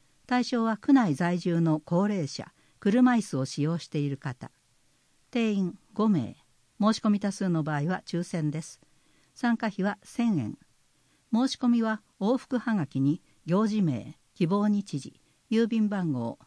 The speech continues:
住所、氏名、振り仮名、年齢、電話番号、それに返信用の宛先も記入して、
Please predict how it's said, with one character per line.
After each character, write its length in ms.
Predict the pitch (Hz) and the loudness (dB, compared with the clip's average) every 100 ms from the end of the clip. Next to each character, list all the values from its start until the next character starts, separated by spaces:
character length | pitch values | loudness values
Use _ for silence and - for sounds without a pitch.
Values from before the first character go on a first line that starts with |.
| _ | _
住 280 | 170 220 175 | -4 -2 -2
所、 280 | - - - _ _ | -6 -12 -14 _ _
氏 220 | - 233 | -4 0
名、 320 | 196 127 - - | 2 0 -6 -12
振 120 | - | -6
り 120 | 170 | -2
仮 140 | 165 147 | -2 -2
名、 180 | 139 - _ _ - | -4 -8 _ _ 0
年 300 | 180 208 185 | 2 2 0
齢、 320 | 175 156 - _ _ | -2 -4 -10 _ _
電 220 | 151 190 220 | 0 2 2
話 140 | 208 | 0
番 260 | 196 175 143 | -2 0 -2
号、 260 | 123 - _ _ _ - | -4 -10 _ _ _ -6
そ 140 | 233 | -2
れ 100 | 226 | 0
に 160 | 220 202 | 0 0
返 240 | 247 254 | 2 2
信 200 | - 247 | 4 2
用 180 | 233 214 | 4 2
の 180 | 214 190 | 0 0
宛 100 | 208 | -2
先 240 | 202 190 | -4 -2
も 120 | 190 185 | -2 -2
記 180 | 185 | 0
入 200 | 175 175 | 0 0
し 100 | 170 | -2
て、 220 | - 165 | -6 -8